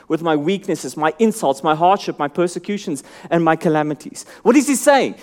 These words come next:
He says, "Hey, there will be weaknesses, there will be insults, there will be hardships, there will be persecution, there will be calamities." All of these things that we generally pray for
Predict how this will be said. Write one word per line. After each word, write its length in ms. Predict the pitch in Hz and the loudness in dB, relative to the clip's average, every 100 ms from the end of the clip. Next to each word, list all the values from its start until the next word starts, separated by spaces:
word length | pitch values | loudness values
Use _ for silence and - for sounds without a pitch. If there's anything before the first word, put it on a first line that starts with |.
| - | -2
He 100 | 220 | 0
says, 260 | 294 233 | 2 2
"Hey, 340 | 220 269 262 - | 4 4 4 2
there 200 | 160 240 | 4 6
will 160 | 233 294 | 6 2
be 100 | 277 | 0
weaknesses, 600 | 196 233 - 220 170 151 | 0 -2 -2 -4 -2 4
there 120 | 208 | 4
will 140 | 262 | 4
be 200 | 269 254 | 0 -2
insults, 380 | 262 247 190 175 | -4 0 2 4
there 100 | 214 | 4
will 140 | 233 269 | 4 2
be 120 | 240 | 2
hardships, 440 | 214 247 - 175 | 4 2 0 0
there 80 | 202 | 2
will 140 | 247 | 2
be 100 | 269 | -2
persecution, 600 | 240 247 240 233 254 233 | 0 0 -2 -4 -4 2
there 80 | 202 | 2
will 120 | 240 | 2
be 100 | 262 | 0
calamities." 460 | 226 226 240 247 185 | 2 2 2 -2 -4
All 220 | 269 311 | 0 2
of 100 | 302 | 2
these 220 | 277 220 | 0 -4
things 180 | 285 254 | -4 0
that 120 | 220 | 0
we 80 | 202 | 0
generally 520 | 151 156 277 302 294 | -4 0 2 2 2
pray 320 | - 262 277 294 | 0 2 2 2
for 420 | - 196 185 | 2 4 4